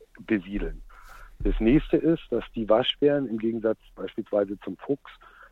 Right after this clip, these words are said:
keinen territorialen Anspruch haben. Also das heißt, sie haben kein, stecken kein Revier ab,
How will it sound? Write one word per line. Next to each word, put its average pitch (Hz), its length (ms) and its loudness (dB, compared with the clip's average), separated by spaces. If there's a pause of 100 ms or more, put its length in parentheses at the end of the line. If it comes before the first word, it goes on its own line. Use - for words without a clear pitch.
(300)
keinen 131 400 2
territorialen 113 960 0
Anspruch - 600 -6
haben. 82 340 -10
Also 87 220 -10
das - 120 -12
heißt, 117 240 6
sie 110 100 0
haben 104 200 0
kein, 120 240 2
stecken 120 400 -2
kein 123 300 2
Revier 113 520 0
ab, 156 160 -2